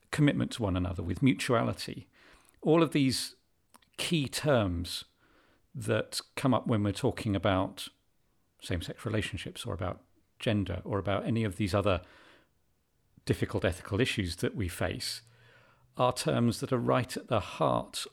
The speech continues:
of what Scripture shows us about the lives into which we're called. And if it's drawing all of that into faithful, loving mutuality with God and with each other, then of course our, our bodies, our genders, our sexual relationships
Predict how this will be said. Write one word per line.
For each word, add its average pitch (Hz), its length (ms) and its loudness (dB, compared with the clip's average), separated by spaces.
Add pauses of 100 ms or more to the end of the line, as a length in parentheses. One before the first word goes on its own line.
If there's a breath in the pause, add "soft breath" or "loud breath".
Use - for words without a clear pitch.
of 101 180 -2
what 110 160 -2
Scripture - 400 -2
shows 92 320 0
us - 140 -4
about 95 280 -2
the 101 60 -4
lives 92 380 -2
into 90 160 -4
which - 260 -8
we're 95 80 -6
called. 95 460 -6 (240)
And 123 100 2
if 123 100 0
it's - 140 -4 (340)
drawing 143 480 6
all 147 360 8
of 107 140 2
that 123 360 2
into 110 960 2 (120)
faithful, - 520 -4
loving 107 520 2 (400)
mutuality 110 580 2
with 98 160 -4
God 101 240 0
and 98 140 0
with 98 100 -2
each 101 240 -4
other, 92 300 0 (380 loud breath)
then 156 120 2
of 147 120 -2
course - 380 -2 (120)
our, 98 320 2 (400)
our 101 100 -4
bodies, 131 380 0
our 104 100 -2
genders, 123 480 2
our - 120 -6
sexual - 360 -2
relationships 113 680 -2